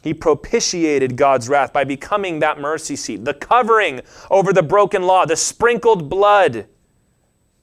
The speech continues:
so that we can come into the presence of God freely. So we've seen, number one, we're all sinners. Number two, we're all justified by grace. But how is that possible?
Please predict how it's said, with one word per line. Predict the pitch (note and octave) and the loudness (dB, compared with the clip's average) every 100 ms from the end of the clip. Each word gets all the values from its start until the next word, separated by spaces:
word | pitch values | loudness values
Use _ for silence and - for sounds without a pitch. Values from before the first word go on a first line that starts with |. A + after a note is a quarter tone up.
| _ _ _ _ _ _ _ - | _ _ _ _ _ _ _ -14
so | - | -4
that | C3+ C#3 | -2 0
we | |
can | C#3+ C#3 | -4 -6
come | - C#3 | -6 -6
into | A#2+ | -6
the | A2+ | -10
presence | - A#2+ A2 G#2 | -6 -6 -6 -10
of | G#2+ G2 | -14 -8
God | A2 F#2+ E2+ - _ _ | -4 -4 -6 -14 _ _
freely. | - A2+ A2+ G#2 F2 _ _ _ _ _ _ _ _ _ _ _ _ _ _ _ _ _ | -12 -8 -8 -10 -18 _ _ _ _ _ _ _ _ _ _ _ _ _ _ _ _ _
So | - A#2 | -8 -6
we've | A2+ | -6
seen, | - B2+ | -8 -10
number | G#2 A#2 A#2 | -8 -4 -4
one, | A#2 C3 C3 | -2 -4 -2
we're | A2+ | 0
all | B2 C#3 | 2 0
sinners. | - D3 C#3 A2+ | -2 -4 -6 -8
Number | A#2 A#2 | -8 -10
two, | A2 E3 D3 | -6 -4 -2
we're | B2 A#2+ | -2 0
all | C3 B2 | 0 -2
justified | C3 D3+ - C3 B2+ B2 | -4 -6 -6 -4 -2 -2
by | B2 C3+ | -2 -2
grace. | B2 C#3+ A2+ | -2 -4 -4
But | C3+ B2+ | -4 0
how | F3+ E3 | 2 2
is | D3 | 0
that | D#3 C#3 | 0 2
possible? | F3+ G#3+ - B2+ F#2 | 2 2 0 -6 -10